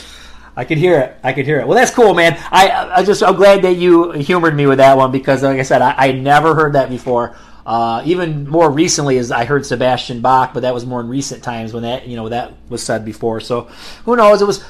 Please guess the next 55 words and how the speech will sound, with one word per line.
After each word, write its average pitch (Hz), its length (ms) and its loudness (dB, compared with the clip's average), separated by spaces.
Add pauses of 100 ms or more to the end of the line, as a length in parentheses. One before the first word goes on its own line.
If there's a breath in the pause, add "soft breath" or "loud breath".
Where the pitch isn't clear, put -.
you 226 80 -6
know, 233 120 2
it's 196 100 -2
a - 20 -10
crazy 220 320 0
time. 220 240 2
I 170 80 6
would 240 100 6
have 247 120 4
loved 233 180 4
to 220 60 0
see 220 180 -4
Motley 185 380 2
Crue 214 420 -2
do 175 160 0
what 160 440 2
Van 160 280 -2
Halen 170 380 -2
did, 98 260 -10
you 135 80 -6
know 147 80 0
what 156 80 2
I 160 60 -2
mean, 170 180 -2
and 135 140 -6
get 165 180 2
a 156 60 -4
singer 180 380 -6
in 143 100 -6
place 170 560 -2 (360 loud breath)
and, 139 440 -4
um, 123 580 -2 (160)
you 277 100 -12
know, 156 260 2
just 151 320 -8
kinda 170 220 0
continue 160 540 -4
on. 170 220 0 (120)
I 180 80 4
love, 214 260 6 (100)
I 180 80 0
mean, 170 180 -2
don't 190 160 2
get 175 100 2
me 165 60 -2
wrong, 127 200 0
Vince 170 220 -2
Neil 156 160 2
is 131 100 0
always 143 280 2
gonna 135 140 -2
be 135 80 -2
my 123 100 -2
favorite 131 340 0
member. 123 460 -2